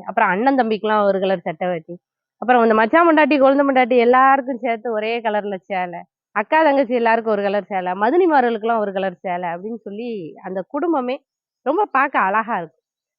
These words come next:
இதுக்கு முன்னாடி இந்த மாதிரியான வழக்கம் கிடையாது. ஒரு பொருளாதாரத்துல கூடினவங்க, வளர்ந்தவங்க, அவங்க ஒரு மாதிரியான உடை அணிஞ்சிட்டு வருவாங்க. கொஞ்சம் பொருளாதாரத்துல குறைஞ்சவங்க, ஒரு நடுத்தர பொருளாதாரத்துல இருக்கவங்க, அவங்க ஒரு மாதிரி உடை அணிஞ்சிட்டு வருவாங்க.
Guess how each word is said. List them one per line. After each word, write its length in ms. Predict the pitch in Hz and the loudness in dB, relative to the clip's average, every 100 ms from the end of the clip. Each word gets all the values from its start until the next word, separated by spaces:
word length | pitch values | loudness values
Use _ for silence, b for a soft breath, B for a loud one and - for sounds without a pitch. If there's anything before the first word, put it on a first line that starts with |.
| _ 269 | _ -6
இதுக்கு 280 | 392 480 415 | -2 0 2
முன்னாடி 300 | 349 339 359 | 2 2 0
இந்த 240 | 311 311 | -2 0
மாதிரியான 400 | 311 285 254 233 | 0 2 0 0
வழக்கம் 400 | 202 233 302 254 | 0 0 -2 -4
கிடையாது. 520 | 196 190 180 165 185 | -4 -6 -6 -8 -12
ஒரு 220 | 214 247 254 | -8 -8 -4
பொருளாதாரத்துல 680 | 277 294 320 302 262 226 233 208 | -4 0 0 2 -2 -2 -6 -4
கூடினவங்க, 440 | 247 247 226 214 220 | -4 -2 -2 -2 -2
வளர்ந்தவங்க, 480 | 202 240 240 208 214 220 | 0 -2 -4 -4 -4 -4
அவங்க 200 | 311 359 | -4 -2
ஒரு 120 | 262 226 | -2 -2
மாதிரியான 500 | 214 202 208 185 185 | -6 -6 -6 -6 -8
உடை 180 | 180 202 | -6 -6
அணிஞ்சிட்டு 380 | 175 165 170 180 | -8 -12 -12 -10
வருவாங்க. 300 | 165 156 170 _ _ _ - | -10 -16 -18 _ _ _ -8
கொஞ்சம் 220 | 320 349 | -6 -2
பொருளாதாரத்துல 600 | 277 294 302 285 247 247 220 | 0 0 0 0 -2 -6 -2
குறைஞ்சவங்க, 480 | 220 233 233 208 208 | -2 -2 -4 -4 -4
ஒரு 140 | 202 | -4
நடுத்தர 440 | 196 214 247 285 247 | -4 -4 -4 -4 -4
பொருளாதாரத்துல 680 | 214 214 220 220 196 196 190 | -6 -4 -2 -4 -6 -10 -10
இருக்கவங்க, 320 | 185 185 208 202 | -10 -10 -6 -4
அவங்க 200 | 269 269 | -4 -6
ஒரு 140 | 214 | -6
மாதிரி 240 | 202 202 | -8 -8
உடை 200 | 196 185 208 | -8 -8 -8
அணிஞ்சிட்டு 340 | 180 180 175 | -10 -12 -12
வருவாங்க. 300 | 160 160 160 | -12 -12 -14